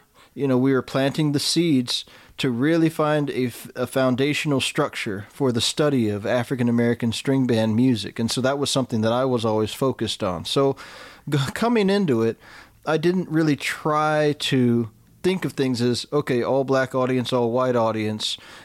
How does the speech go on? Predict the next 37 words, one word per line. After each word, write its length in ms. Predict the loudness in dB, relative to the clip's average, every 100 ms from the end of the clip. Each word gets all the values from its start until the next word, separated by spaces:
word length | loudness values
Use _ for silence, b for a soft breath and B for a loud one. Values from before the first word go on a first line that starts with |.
| B
Um, 460 | 0 0 0 -4 -4
I 220 | -2 -2 -4 -6
sort 220 | 0 2
of 100 | 0
took 240 | 0 0 2
it 260 | 0 0 -8 -4
exactly 560 | -2 0 0 0 2 2
as 160 | 2
it 120 | 0
was, 640 | 0 2 2 0 -2 -8 -4
and 200 | 0 2
then 280 | 4 2 0 0
over 260 | 0 0
time, 560 | -2 -2 0 0 -2 -4 -10 B B
I 140 | -2
found 320 | 0 0 2 2
that, 300 | 0 -4 -4
that 140 | -2
the 80 | -2
seeds 420 | 0 2 2 2
have, 300 | 0 -2 -6 -8
have 160 | -2 -2
sown 540 | 2 2 4 2 0 -2
what, 320 | -2 -2 0
um, 220 | -2 -2 -6 B B
what 140 | -2
we 120 | 2 4
were 140 | 4
able 160 | 2 -2
to 80 |
put 160 | -2 0
out 260 | 2 0 -2
there. 320 | -4 -4 -8 _ -2
Yeah, 140 | 0
'cause 180 | 0 0
it 80 | 2
was, 420 | 2 0 -2 -4